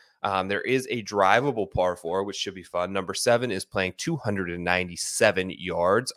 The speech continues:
Uh, a little bit of water, maybe a dangerous bunker. I assume that most of the guys in the field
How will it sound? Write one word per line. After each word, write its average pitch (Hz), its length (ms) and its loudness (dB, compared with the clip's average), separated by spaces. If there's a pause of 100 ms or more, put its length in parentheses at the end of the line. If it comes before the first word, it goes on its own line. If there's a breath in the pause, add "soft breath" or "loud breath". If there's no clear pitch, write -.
Uh, 92 260 2
a 98 80 -4
little 147 200 0
bit 165 140 0
of 139 80 4
water, 131 540 6 (600 soft breath)
maybe 123 400 0
a 123 60 2
dangerous 120 460 0
bunker. 117 560 2 (100)
I 131 120 6
assume 135 280 2
that 113 80 -2
most 104 360 0
of - 40 -20
the 104 80 0
guys 95 380 2
in 95 100 -10
the 92 80 -6
field 92 400 -2